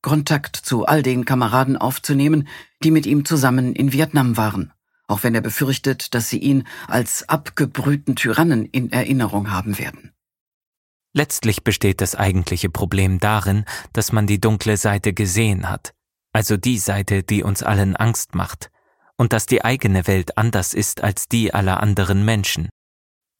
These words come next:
Speaker 2: Du stehst abseits, allein. Hin und wieder kommt jemand und wirft dir eine Rettungsleine zu.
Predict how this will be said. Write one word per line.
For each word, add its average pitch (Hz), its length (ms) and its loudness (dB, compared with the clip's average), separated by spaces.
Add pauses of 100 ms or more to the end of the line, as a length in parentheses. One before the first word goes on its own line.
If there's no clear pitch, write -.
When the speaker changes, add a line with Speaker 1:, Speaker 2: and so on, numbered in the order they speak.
Speaker 2:
Du 110 80 2
stehst - 400 -2
abseits, - 640 -4 (560)
allein. 90 480 0 (920)
Hin 113 140 4
und 92 220 0
wieder 107 240 2
kommt 98 260 0
jemand 95 380 2
und 85 200 -6
wirft 101 280 0
dir 92 180 0
eine 95 280 0
Rettungsleine 90 760 -2
zu. 90 320 -4